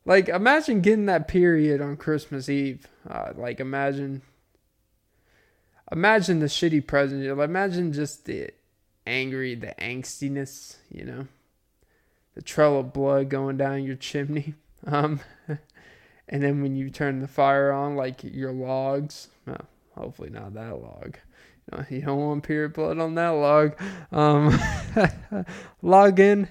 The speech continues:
and please log the fuck out. Um,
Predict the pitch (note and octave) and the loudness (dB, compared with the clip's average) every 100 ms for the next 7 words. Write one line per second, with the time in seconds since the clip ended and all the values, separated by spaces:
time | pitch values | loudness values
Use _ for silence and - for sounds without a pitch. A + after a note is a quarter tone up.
0 | - D3 C#3+ - F#3 G3+ E3+ D#3 D3+ D3+ | -2 0 0 4 6 8 8 8 8 8
1 | D3+ E3+ - C#3+ C#3 C#3 C3 - - - | 4 0 4 4 6 4 4 0 -10 -16
2 | E3+ - D#3 E3+ F3 E3+ D#3 - | -12 4 8 10 10 6 2 -10